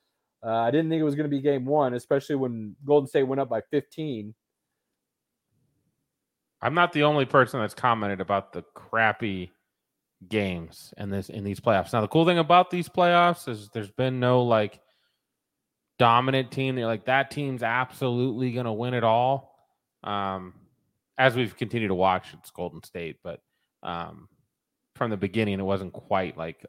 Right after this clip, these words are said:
Speaker 2: the, they're gonna win it all. Um, multiple games, though, have been blowouts, and it's just like they've,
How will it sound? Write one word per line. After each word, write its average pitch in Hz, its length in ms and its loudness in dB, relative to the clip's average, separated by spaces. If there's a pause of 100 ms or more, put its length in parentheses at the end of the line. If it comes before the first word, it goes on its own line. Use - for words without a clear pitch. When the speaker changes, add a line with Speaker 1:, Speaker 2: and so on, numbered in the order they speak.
(160)
Speaker 2:
the, 101 260 -6
they're 101 420 -4
gonna 104 220 -4
win 95 180 -6
it 90 80 -4
all. 87 360 -4 (440)
Um, 95 380 0 (720)
multiple 147 340 4
games, 120 300 -2
though, 101 60 2
have 90 100 -2
been 87 120 -4
blowouts, 98 580 0 (120)
and 107 100 -6
it's 101 120 -6
just - 320 -4
like 98 160 -4 (100)
they've, 98 240 -6